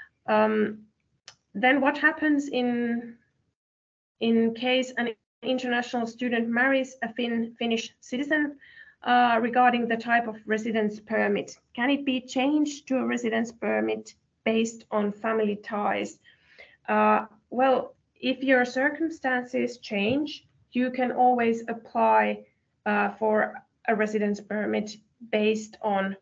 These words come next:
family ties. You, you really need to, uh, fill in a new application and apply. Um,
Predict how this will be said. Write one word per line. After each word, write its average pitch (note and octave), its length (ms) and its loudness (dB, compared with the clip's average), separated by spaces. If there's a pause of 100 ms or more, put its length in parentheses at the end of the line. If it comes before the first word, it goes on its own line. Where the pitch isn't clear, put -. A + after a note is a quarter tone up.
(340)
family G3+ 360 0
ties. - 580 -6 (180)
You, A3+ 340 2
you A3+ 220 4
really A#3 340 2
need B3 260 -2
to, G#3 300 0 (460)
uh, G3+ 340 4 (280)
fill A3 180 4
in G#3+ 400 4
a G#3+ 60 0
new G#3 280 2
application A3 880 -4
and G3+ 200 -2
apply. F#3 580 0 (680)
Um, F#3+ 560 0